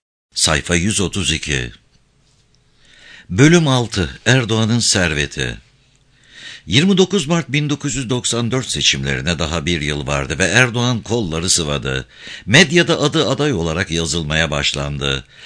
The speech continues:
Fakat Turgut Özal vefat edip anap bütünüyle liberal Mesut Yılmaz'ın kontrolüne geçince kimi muhafazakar isimler Refah Partisi'ne katıldı.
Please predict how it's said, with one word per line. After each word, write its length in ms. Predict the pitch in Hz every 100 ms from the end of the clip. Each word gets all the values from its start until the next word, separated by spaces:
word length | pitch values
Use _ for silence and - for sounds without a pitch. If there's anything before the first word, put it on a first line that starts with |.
| - -
Fakat 340 | 139 170 -
Turgut 380 | 143 147 165 170
Özal 380 | 80 67 85 85
vefat 420 | 95 113 113 80
edip 220 | 73 85
anap 360 | 76 123 143 -
bütünüyle 600 | 127 135 120 151 139 127
liberal 420 | 120 123 117 120
Mesut 360 | 107 110 113 113
Yılmaz'ın 420 | 113 101 101 113
kontrolüne 560 | 104 107 101 107 92
geçince 680 | 95 78 - 82 78 80 90 -
kimi 240 | 185 175
muhafazakar 720 | 143 135 135 131 110 120 139
isimler 500 | 101 - 82 87 90
Refah 320 | 113 113 131
Partisi'ne 640 | 113 107 90 90 - 87 85
katıldı. 640 | 82 - 82 73 76 76